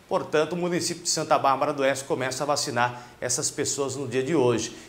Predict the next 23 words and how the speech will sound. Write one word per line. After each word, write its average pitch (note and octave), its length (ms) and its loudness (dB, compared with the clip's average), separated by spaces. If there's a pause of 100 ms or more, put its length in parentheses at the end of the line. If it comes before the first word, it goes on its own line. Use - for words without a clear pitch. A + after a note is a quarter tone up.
(120)
E D#3 100 -2
tem D#3+ 160 2
novidade, D#3+ 560 4
né? B2 100 4
Além C3+ 220 6
dessas C#3 340 4
duas - 280 4
escolas B2 520 4
que B2+ 120 -4
já A#2+ 100 4
estão B2 300 2
aplicando A#2+ 500 -2
aí A2 100 2
sem F#3 320 2
cadastro, A#2+ 720 4 (320)
né? A#2+ 140 6
Não G#3+ 160 0
precisa A#3+ 400 4
ter, G3+ 320 0
ser A#3+ 140 2
cadastrado G#3+ 640 2
não, D3+ 240 6
viu? E3 240 2